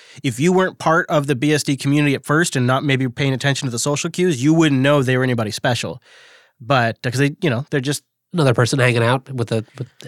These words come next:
Speaker 2: hanging out with the B S D people.
Speaker 1: But when you know what to look for, you can tell how, how respected these individuals are. And maybe one of the most respected is the creator of that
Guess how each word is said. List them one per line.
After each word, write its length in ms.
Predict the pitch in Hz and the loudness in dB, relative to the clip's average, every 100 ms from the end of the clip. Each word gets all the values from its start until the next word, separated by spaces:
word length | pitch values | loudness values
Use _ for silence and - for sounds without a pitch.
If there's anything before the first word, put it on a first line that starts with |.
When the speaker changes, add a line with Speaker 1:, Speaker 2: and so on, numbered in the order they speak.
| - | -8
Speaker 2:
hanging 140 | 113 | -4
out 60 | 123 | -4
with 100 | 135 | -4
the 40 | |
B 100 | 143 | -4
S 60 | 147 | -2
D 140 | 175 | -2
people. 320 | 180 113 101 - | -2 -4 -6 -2
Speaker 1:
But 160 | 147 156 | 0 2
when 220 | 175 202 | 2 2
you 120 | 214 | 2
know 240 | 202 233 | 2 0
what 220 | 233 226 226 | 0 -2 -2
to 60 | |
look 280 | 165 165 190 | 0 0 0
for, 380 | - 110 80 110 | -4 -6 -6 -6
you 180 | 127 143 | 0 2
can 200 | 143 120 | 2 -2
tell 640 | - 165 156 107 92 - _ | 0 2 4 2 -2 -8 _
how, 720 | - 131 139 143 135 123 110 - | -6 0 2 2 2 0 -4 -6
how 640 | 123 135 127 127 104 - 135 160 139 | -2 0 2 -2 -4 -12 -18 -20 -10
respected 720 | 131 120 - 151 147 139 113 | -8 -6 -2 -2 0 -2 0
these 180 | 120 110 | 0 0
individuals 560 | 110 110 110 113 104 | 0 -2 -2 -2 -4
are. 160 | 101 - | -4 -2
And 260 | 123 117 - - - - 147 | 0 -2 -6 -18 -20 -6 0
maybe 240 | 175 185 | 2 4
one 180 | 165 165 | 4 2
of 80 | 131 | 2
the 100 | 139 | 2
most 400 | 147 160 - - | 4 2 -2 -6
respected 680 | 131 - 113 107 117 107 - | -4 -2 -2 -2 -4 -6 0
is 300 | 151 143 120 | 2 2 0
the 60 | |
creator 580 | 120 151 160 208 110 104 - | -2 2 2 4 2 0 0
of 300 | 127 113 107 | 2 2 0
that 400 | 110 101 - | 0 -2 -6